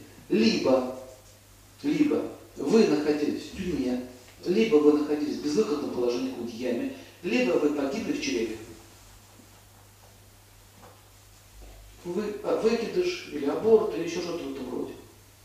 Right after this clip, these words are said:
То есть, смотрите, вы в чреве, это замкнутое пространство. И когда душа, уже воплощенная в теле, выходит наружу, она получает что? Новую самскару, что кроме еще замкнутого пространства есть еще и свобода.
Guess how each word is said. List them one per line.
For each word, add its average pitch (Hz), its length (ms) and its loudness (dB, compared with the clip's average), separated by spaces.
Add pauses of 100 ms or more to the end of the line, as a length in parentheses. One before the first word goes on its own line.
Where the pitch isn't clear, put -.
(800)
То 143 60 -8
есть, - 120 -8
смотрите, 175 260 0 (160)
вы 175 140 0
в - 60 -2
чреве, - 460 2
это 135 280 -8
замкнутое - 560 -4 (220)
пространство. - 540 -8 (800)
И 147 100 0
когда 175 280 0
душа, - 440 -2 (240)
уже 139 200 2
воплощенная 147 520 0
в - 80 -6
теле, 113 260 -2
выходит 143 580 2
наружу, 120 540 0 (320)
она 165 200 -2
получает 135 500 -2
что? - 460 2 (100)
Новую 143 380 8
самскару, 120 580 -2
что 131 200 -4
кроме - 400 2
еще - 260 -4
замкнутого - 360 -2
пространства - 600 -2
есть - 180 4
еще - 200 -4
и 175 100 -6
свобода. - 600 2